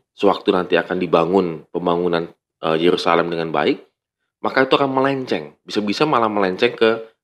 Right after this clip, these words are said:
Allah yang lain begitu. Jadi mereka kenapa begitu ketatnya memperhatikan asal-usul dan juga memperhatikan benar-benar garis keturunan Lewi atau bukan,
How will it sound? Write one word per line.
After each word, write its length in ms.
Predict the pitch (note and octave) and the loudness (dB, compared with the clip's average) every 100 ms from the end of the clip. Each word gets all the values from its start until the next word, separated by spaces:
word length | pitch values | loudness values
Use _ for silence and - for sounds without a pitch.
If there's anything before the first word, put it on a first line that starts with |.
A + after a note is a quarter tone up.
| - | -2
Allah 240 | F#2+ G2+ | 2 4
yang 240 | G2+ A#2 G2 | 4 2 2
lain 320 | A2+ F#2 E2 | 0 0 -4
begitu. 320 | D#2+ - C#2+ _ _ _ _ _ _ _ _ - | -8 -8 -16 _ _ _ _ _ _ _ _ 2
Jadi 160 | A#2+ C#3 | 4 6
mereka 240 | B2+ C#3 | 4 2
kenapa 320 | C#3 B2+ B2+ | -2 -4 -2
begitu 480 | A#2+ G#2+ F#2 A2 - | 0 -2 -2 -2 -2
ketatnya 960 | - C3 - B2+ - - F#2+ D#2 F2 - _ _ _ - | -2 -6 -4 -8 -8 -6 -2 -2 -2 -12 _ _ _ -2
memperhatikan 720 | G#2 G2+ G#2 G2+ G2+ A2 G#2+ | -2 2 0 2 -2 -2 -2
asal-usul 720 | F#2+ G#2 - G2+ - A2+ G#2 | -2 0 0 0 0 0 2
dan 160 | F#2+ F2 | 2 0
juga 240 | F#2 F#2+ | 0 -2
memperhatikan 800 | F#2+ F#2 F#2+ - F2+ G2 F#2 E2+ - _ A2+ | -2 -4 -6 -6 -2 0 0 -2 -10 _ -2
benar-benar 560 | G#2+ G#2 F#2+ F#2+ G2 | 2 4 4 4 2
garis 240 | F2+ F2 E2+ | 0 -2 -2
keturunan 480 | - - F#2 F#2 | -6 -4 -4 -2
Lewi 240 | F#2 F2+ F2+ | 0 2 2
atau 160 | F2+ | 0
bukan, 400 | E2+ C3+ F2 E2+ | 0 -2 0 -2